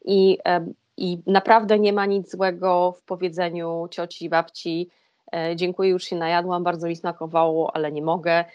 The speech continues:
albo „Czy mogę, y, najadłam się, czy mogę wziąć sobie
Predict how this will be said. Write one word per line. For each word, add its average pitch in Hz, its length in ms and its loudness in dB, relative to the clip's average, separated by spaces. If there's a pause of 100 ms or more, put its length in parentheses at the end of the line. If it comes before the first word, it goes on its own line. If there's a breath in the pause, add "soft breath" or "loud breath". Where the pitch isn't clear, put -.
(200 soft breath)
albo 165 360 0
„Czy - 180 -8
mogę, 170 540 0 (120)
y, 160 600 -6
najadłam 185 460 -2
się, 175 340 -2 (540)
czy 196 100 -4
mogę 180 220 2
wziąć 170 260 -6
sobie 165 420 0